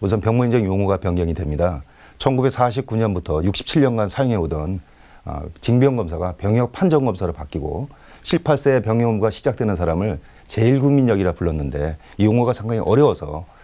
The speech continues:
병역 준비역으로 바뀌었고, 그다음에 병역 판정검사에서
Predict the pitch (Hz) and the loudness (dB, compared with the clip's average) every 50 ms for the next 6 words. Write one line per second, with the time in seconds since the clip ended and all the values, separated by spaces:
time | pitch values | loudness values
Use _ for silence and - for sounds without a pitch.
0 | - - - - 107 101 110 120 113 98 - - 123 123 123 123 113 101 85 76 | -20 -16 -8 -2 0 2 2 2 0 0 0 0 2 4 4 4 2 2 0 -2
1 | 78 76 - - 73 - - 98 95 - - - - - - - - - 107 107 | -6 -8 -8 -8 -8 -6 -6 -6 -6 -6 -10 -16 -20 -20 -20 -16 -6 -2 -2 0
2 | 104 113 107 92 - - 120 123 139 156 151 - 165 160 143 147 139 127 123 110 | 0 0 -2 -2 -2 0 2 4 4 2 2 0 0 2 2 4 4 2 0 0
3 | 107 113 113 107 98 117 127 | 0 0 0 0 2 0 0